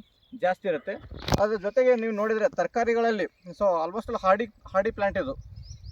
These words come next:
So ಸಿಂಪಲ್ ಮ್ಯಾನೇಜ್ಮೆಂಟ್ ಇದೆ. So ಯಾರಾದರೂ ರೈತರು ನುಗ್ಗೆ ಮಾಡ್ಬೋದಿತ್ತಂದ್ರೆ, so ನಮ್ಮ ಇನ್ಫಾರ್ಮೇಷನನ್ನು ಕೇಳ್ಬೋದು. ಅದ್ರ ಜೊತೆಗೆ ಭಾಳಷ್ಟು ಜನಗಳಲ್ಲಿ,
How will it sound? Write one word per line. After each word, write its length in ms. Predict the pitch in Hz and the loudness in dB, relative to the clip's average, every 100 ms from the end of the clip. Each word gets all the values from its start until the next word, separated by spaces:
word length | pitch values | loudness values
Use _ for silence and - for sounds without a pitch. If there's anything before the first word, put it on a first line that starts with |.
| - - - - - _ - - | -20 -20 -20 -20 -20 _ -20 -12
So 280 | 220 214 208 | -4 -2 -4
ಸಿಂಪಲ್ 340 | 214 202 247 220 | -6 -2 0 2
ಮ್ಯಾನೇಜ್ಮೆಂಟ್ 480 | 202 208 190 196 | 2 0 -2 -4
ಇದೆ. 120 | 180 190 277 _ _ _ | -2 -4 -6 _ _ _
So 260 | 185 190 165 | 2 6 6
ಯಾರಾದರೂ 400 | 156 185 208 202 | 6 4 2 2
ರೈತರು 380 | 185 185 196 196 _ _ _ | 0 0 -6 -6 _ _ _
ನುಗ್ಗೆ 240 | 147 160 208 | -10 -4 -2
ಮಾಡ್ಬೋದಿತ್ತಂದ್ರೆ, 840 | 196 190 190 190 180 - 170 165 277 _ _ - | 2 0 0 -4 -4 -4 -2 -4 -6 _ _ -4
so 300 | 175 165 160 | 0 0 -2
ನಮ್ಮ 200 | 165 170 | -4 -6
ಇನ್ಫಾರ್ಮೇಷನನ್ನು 760 | 160 147 156 190 180 180 185 175 | -6 -6 -2 -2 -2 -8 -8 -6
ಕೇಳ್ಬೋದು. 500 | - 175 175 175 185 294 _ _ | -2 0 2 0 -2 -12 _ _
ಅದ್ರ 160 | 196 208 | -6 -4
ಜೊತೆಗೆ 360 | 190 226 233 196 | -2 -2 -2 -2
ಭಾಳಷ್ಟು 680 | 156 196 247 - 262 247 | 0 -2 -2 0 4 4
ಜನಗಳಲ್ಲಿ, 580 | 214 180 220 226 220 190 | 0 -6 -4 -2 -4 -8